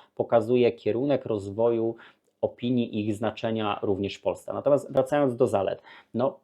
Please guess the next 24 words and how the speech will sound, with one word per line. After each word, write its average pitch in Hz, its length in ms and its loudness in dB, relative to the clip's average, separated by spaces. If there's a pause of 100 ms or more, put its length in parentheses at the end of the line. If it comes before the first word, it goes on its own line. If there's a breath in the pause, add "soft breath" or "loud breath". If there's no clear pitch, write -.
przede 147 280 -4
wszystkim 135 440 -2
zaleta 131 320 4
jest 120 160 2
taka, 120 260 0
że 110 140 0
skoro 107 260 0
klienci 110 420 -4
ufają, 110 480 2
a 104 180 -4 (200)
pięćdziesiąt 135 500 -2
procent 123 320 -2
klientów 104 540 -4 (260 loud breath)
ufa 123 360 4 (220)
opiniom 135 400 0
w 123 40 2
internecie 113 480 0
tak - 200 -6
samo 127 240 -2
jak 104 200 -2 (120)
opiniom 107 480 -4 (120)
znajomych, 107 680 -2 (320 soft breath)
no 131 80 -4
to, 135 380 4